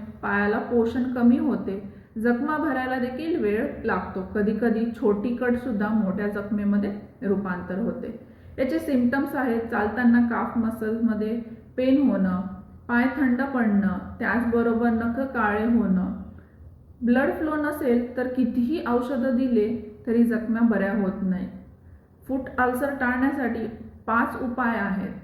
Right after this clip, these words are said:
डेली फूट चेक करा, पायावर कट आहे का पहा, फोड आहे का पहा, पायाचा रंग बदललाय का पहा,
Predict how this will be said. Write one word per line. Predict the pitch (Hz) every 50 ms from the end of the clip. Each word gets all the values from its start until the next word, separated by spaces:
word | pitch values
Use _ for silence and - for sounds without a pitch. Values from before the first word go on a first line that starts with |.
| - - - - -
डेली | 202 202 214 220 233 233 233 240 240 233 - - - - - - - - -
फूट | 294 302 -
चेक | - - 285 240 240 233 - 226
करा, | 208 185 165 175 185 - - - - - - - - - - - - -
पायावर | 226 220 220 220 220 226 226 226
कट | 220 - - 262 269 254 -
आहे | 247 214 208 240 208 202
का | - - 196 190
पहा, | 185 - 185 185 190 185 185 190 190 - - -
फोड | 254 262 269 262 240
आहे | 240 240 226 196
का | 196 - 208 196
पहा, | 196 196 208 196 185 190 - 196 196 190 - -
पायाचा | 214 214 208 208 214 226 226
रंग | 214 214 220 226 240 233
बदललाय | 214 214 190 190 196 196 190 185 185 185
का | 185 185 185
पहा, | - - 185 185 202 190 190 202 -